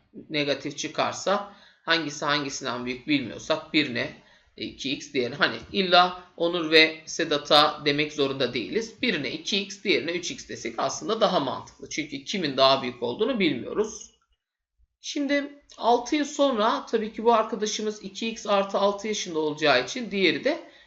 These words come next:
üç x artı altı olacaktır. Ve bu, e, yaşlar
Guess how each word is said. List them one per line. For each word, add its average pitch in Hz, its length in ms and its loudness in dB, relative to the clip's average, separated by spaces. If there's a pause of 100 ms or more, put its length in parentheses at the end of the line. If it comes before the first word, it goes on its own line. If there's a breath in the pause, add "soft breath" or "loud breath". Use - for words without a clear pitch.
(160 loud breath)
üç 226 240 -4
x - 220 -6
artı 151 340 2
altı 220 340 2
olacaktır. 135 640 0
Ve 190 240 2
bu, 214 160 -4 (300 loud breath)
e, 143 80 0
yaşlar 185 600 4